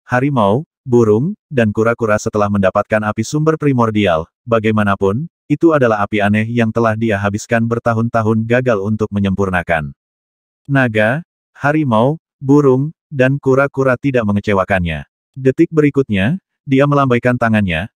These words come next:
dan tiba-tiba seekor naga api turun dari langit, memamerkan gigi dan cakarnya, berteriak ke atas, dan menatap Dewa Perang Wan Wan dengan matanya yang menyemburkan api. Dia bergegas mendekat. Naga api ini bukan naga api biasa,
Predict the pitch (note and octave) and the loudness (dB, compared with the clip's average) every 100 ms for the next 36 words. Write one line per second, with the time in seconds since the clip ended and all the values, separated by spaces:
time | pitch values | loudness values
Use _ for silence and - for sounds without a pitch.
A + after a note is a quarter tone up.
0 | _ D3 C#3+ C3+ B2+ B2 A#2+ A#2 - G#2 | _ 0 0 2 0 0 0 0 -2 -2
1 | A#2 A2 G2+ G2 G2+ G2 A2+ A#2 A#2+ B2 | -2 0 0 0 -2 -2 -2 0 0 2
2 | A2+ G#2+ A#2+ B2 F#2 _ _ - B2+ A#2+ | 2 2 2 0 -2 _ _ -4 0 0
3 | B2 B2 C3 A2 G#2 A#2 G#2+ G2 A2+ A2 | 0 0 0 0 0 0 0 0 -2 -2
4 | C3+ A#2 F2 A2 - C#3 C3 A#2 G#2+ G#2+ | 0 -2 -4 -8 -8 -2 0 0 0 -2
5 | G2+ G#2 G#2+ - - _ D3 C#3 A#2+ A2 | -2 0 0 -2 -8 _ -2 0 2 0
6 | A2+ G#2 G2+ G#2+ A2 G#2 G2+ G#2 A2+ A2+ | 0 2 2 0 0 0 0 0 0 0
7 | A2+ A2 G#2 G#2 A#2 A#2+ G2+ A2 G2+ G2 | 0 0 0 0 0 2 0 0 0 0
8 | G#2 G2+ A#2 A#2+ A#2 A#2+ G2+ D#2 - _ | 0 0 0 0 -2 -4 -4 -8 -10 _
9 | C3+ C#3+ C3+ B2 G#2 G#2 F#2 - G2+ F2+ | -2 2 2 2 0 0 0 -2 -2 -2
10 | - D2 - _ _ _ _ _ _ - | -2 -4 -4 _ _ _ _ _ _ -2
11 | C#3+ C3+ D#3 C#3+ C#3 B2+ C#3 C3+ C3 B2 | 0 2 0 0 0 0 0 0 2 2
12 | A#2 A2+ A2+ G#2+ G#2 A2 A2+ A2+ G#2 G2 | 2 2 2 0 0 0 2 0 0 -2